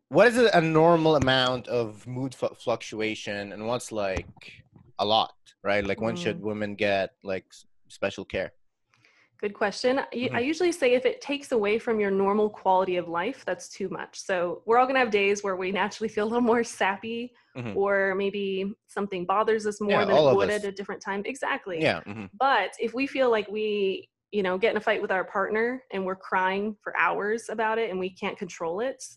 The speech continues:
Speaker 2: that's, like, a sign of something deeper. There's something hormonally off. And what that probably is, is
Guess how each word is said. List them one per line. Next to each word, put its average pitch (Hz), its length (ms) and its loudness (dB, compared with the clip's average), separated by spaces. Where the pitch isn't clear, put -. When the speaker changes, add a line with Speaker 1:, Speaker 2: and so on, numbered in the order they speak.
Speaker 2:
that's, 214 320 -2
like, 214 120 -2
a 202 80 -2
sign 190 500 -4
of 165 220 -6
something 277 500 -4
deeper. 202 380 -8
There's 185 180 -6
something 233 480 0
hormonally 214 560 2
off. 208 340 -2
And 196 120 -4
what 202 160 -4
that 208 140 0
probably 214 420 -2
is, 175 240 -4
is 180 260 -6